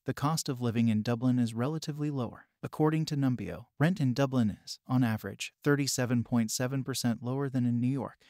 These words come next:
Despite the high rental prices, Dublin remains a popular destination for expats and professionals due to its vibrant culture, job opportunities, and quality of life. The shortage of rental accommodation in Dublin has led to higher market rents,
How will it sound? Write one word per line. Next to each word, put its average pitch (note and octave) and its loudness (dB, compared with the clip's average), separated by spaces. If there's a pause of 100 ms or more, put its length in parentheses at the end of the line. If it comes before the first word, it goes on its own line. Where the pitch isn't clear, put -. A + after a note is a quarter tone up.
(180)
Despite E3+ -2
the B2 -2
high E3+ -2
rental C3 2
prices, - -2 (140)
Dublin F3+ 4
remains B2+ 6
a A#2+ -4
popular C#3 -2
destination G#2+ 0
for A2 -4
expats G#2+ -4
and A2+ 0
professionals A#2 0
due B2 -2
to B2+ -2
its A#2 -4
vibrant B2 0
culture, C#3 -6
job C#3+ 2
opportunities, C3 -2
and B2+ 4
quality C#3+ -2
of C3+ -4
life. G#2+ -4 (280)
The C3 4
shortage F#3 0
of A#2 -2
rental E3 2
accommodation A#2+ 2
in G#2+ 2
Dublin B2 2
has A2 0
led A#2 0
to A2 -2
higher A#2 0
market A2 -2
rents, - -6